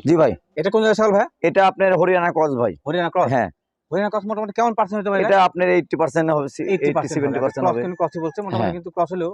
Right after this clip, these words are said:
Speaker 2: পার্সেন্টটা ভালো,
Speaker 1: হ্যাঁ।
Speaker 2: মানে মান ভালো। পার্সেন্ট আমরা প্রচলন করে দিয়েছি, তাই পার্সেন্ট আসলে কোনো কিছু না।
Speaker 1: জি।
Speaker 2: অরিজিনাল আর ক্রস। ক্রস হলে মোটামুটি মান ভালো। এটা মোটামুটি বাচ্চা সব ঠিক আছে নাকি ভাই?
Speaker 1: হ্যাঁ ভাই, দুটো বারে ঠিক আছে।
Speaker 2: বাচ্চা
Speaker 1: এখনো
Speaker 2: ঠিক
Speaker 1: এক
Speaker 2: আছে?
Speaker 1: লিটারের উপর দুধ হয় ভাই।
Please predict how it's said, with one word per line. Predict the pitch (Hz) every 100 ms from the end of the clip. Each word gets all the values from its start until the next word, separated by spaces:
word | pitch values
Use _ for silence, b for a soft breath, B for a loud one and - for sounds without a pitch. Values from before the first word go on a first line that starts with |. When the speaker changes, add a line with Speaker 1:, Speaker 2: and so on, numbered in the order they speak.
| _ -
Speaker 2:
পার্সেন্টটা | 175 175 165
ভালো, | 143 139
Speaker 1:
হ্যাঁ। | 113 113
Speaker 2:
মানে | 107
মান | 170 185
ভালো। | 139 110 101 - - - - -
পার্সেন্ট | 143 180 185
আমরা | 190 175 - - _
প্রচলন | - 165 180 180
করে | 180
দিয়েছি, | 175 160 208
তাই | 160 202 170
পার্সেন্ট | 170 180
আসলে | 175 180
কোনো | 175 165
কিছু | 165
না। | 147 - _
Speaker 1:
জি। | 113 110 147
Speaker 2:
অরিজিনাল | 151 170 165
আর | 147
ক্রস। | 156 107 _ _ _ _ -
ক্রস | 185
হলে | 185
মোটামুটি | 175 175 160
মান | 156
ভালো। | 127 104 - _ -
এটা | 208
মোটামুটি | 214 214 208
বাচ্চা | 202 208
সব | 185
ঠিক | - 196
আছে | 160
নাকি | 151
ভাই? | 147
Speaker 1:
হ্যাঁ | 190
ভাই, | 196 165
দুটো | 160 175
বারে | 170 165
ঠিক | 175 160
আছে। | 160
Speaker 2:
বাচ্চা | 156
Speaker 1:
এখনো | 170
Speaker 2:
ঠিক | 175
Speaker 1:
এক | 170
Speaker 2:
আছে? |
Speaker 1:
লিটারের | 160 156 160
উপর | 151 147
দুধ | 147
হয় | 143 131
ভাই। | 123